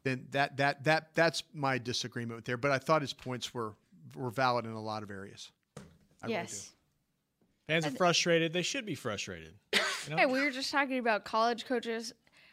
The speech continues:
Speaker 2: I would never wanna be a college coach because you talk about fans getting restless in about five seconds. Heck, Sumlin had, what, winning seasons every year he was there?
Speaker 1: Yeah.
Speaker 2: Bye-bye.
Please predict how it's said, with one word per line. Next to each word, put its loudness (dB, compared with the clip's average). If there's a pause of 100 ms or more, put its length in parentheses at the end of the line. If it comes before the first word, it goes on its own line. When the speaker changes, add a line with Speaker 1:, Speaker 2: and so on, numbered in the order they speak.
Speaker 2:
I 6
would 0
never 2
wanna 0
be -2
a -2
college -2
coach -2
because -6
you -2
talk 2
about 0 (140)
fans 0
getting -4 (320)
restless 2
in -2
about 2
five 6
seconds. 0 (320)
Heck, 2 (200)
Sumlin 2
had, 4
what, 4
winning 0
seasons -2
every 0
year 0
he -2
was -8
there? 4
Speaker 1:
Yeah. 4
Speaker 2:
Bye-bye. 6